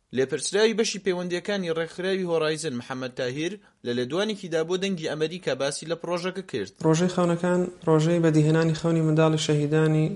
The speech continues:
Speaker 2: دەستی تیرۆرسانی داعشە. ئەم پرۆژەیە لە ساڵی دوو هەزار و حەڤە دەستی پێ کردووە لەلایەن ڕێکخراوی هۆرایزن.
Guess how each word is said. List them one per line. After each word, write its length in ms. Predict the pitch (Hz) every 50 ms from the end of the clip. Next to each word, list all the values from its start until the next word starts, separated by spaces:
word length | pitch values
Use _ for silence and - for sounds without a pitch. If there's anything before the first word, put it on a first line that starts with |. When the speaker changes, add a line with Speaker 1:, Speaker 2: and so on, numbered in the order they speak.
| 185 180 165
Speaker 2:
دەستی 240 | 151 156 156 - - -
تیرۆرسانی 540 | - 147 151 151 139 - - 147 147 147 139 143
داعشە. 360 | 139 135 135 135 - 135 139 151 151 - -
ئەم 100 | - 156 156 -
پرۆژەیە 420 | 156 151 147 147 156 156 160 160 156 151
لە 100 | 151 143 143 143 147 -
ساڵی 320 | 160 156 151 151 156 151 151 156 151
دوو 160 | 156 147 147
هەزار 260 | 147 143 143 143 143 143
و 80 | 143 139 -
حەڤە 340 | - 143 135 139 135 147 147 151 151
دەستی 200 | 151 - - 156 -
پێ 80 | 156 156 156
کردووە 320 | - 156 151 147 151 147 151 156 151 - -
لەلایەن 300 | 151 139 139 143 143 147
ڕێکخراوی 400 | 143 135 - 151 143 147 147 143 143
هۆرایزن. 400 | 139 135 131 131 135 143 156